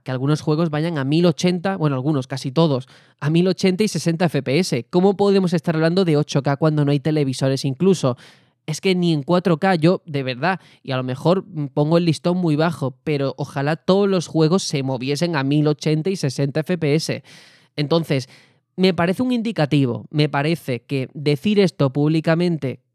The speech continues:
que es casi no decir nada, tener una tarjeta gráfica A M D, pues sí, como posiblemente tendrán todas, porque A M D ya sabemos que en consolas se maneja muy bien. No sé si es una forma de,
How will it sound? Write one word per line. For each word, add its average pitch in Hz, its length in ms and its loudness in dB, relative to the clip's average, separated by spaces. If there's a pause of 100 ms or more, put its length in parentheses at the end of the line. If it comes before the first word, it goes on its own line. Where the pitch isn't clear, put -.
(160)
que 131 140 -10
es 135 100 -10
casi 135 320 -4
no 135 140 2
decir 143 340 0
nada, 160 340 2
tener 139 180 -8
una 139 120 -4
tarjeta 143 340 -4
gráfica 143 480 -2
A 131 60 -2
M 147 200 -2
D, 180 220 -2
pues 131 220 -10
sí, 156 160 0
como 127 240 -6
posiblemente 170 560 0
tendrán 151 400 0
todas, 139 380 0
porque 131 240 -10
A - 20 -4
M 139 180 -2
D 147 100 0
ya 147 120 0
sabemos 139 300 -4
que 139 80 -8
en 131 60 -6
consolas 151 540 0 (180)
se 160 160 -4
maneja 143 400 -4
muy 135 140 -2
bien. 143 240 2 (800)
No 220 300 0
sé 226 160 2
si - 140 -4
es 208 200 -4
una 214 180 0
forma 190 580 0
de, 156 420 -2